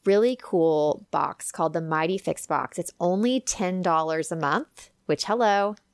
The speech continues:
hello, inexpensive, um, where every month you get one product to trade out in your kitchen or around your home. And this is for people that are, like,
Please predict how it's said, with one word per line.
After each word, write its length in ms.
hello, 320
inexpensive, 800
um, 440
where 560
every 380
month 460
you 100
get 180
one 420
product 520
to 120
trade 500
out 520
in 120
your 140
kitchen 500
or 180
around 260
your 100
home. 340
And 120
this 80
is 100
for 100
people 320
that 120
are, 80
like, 180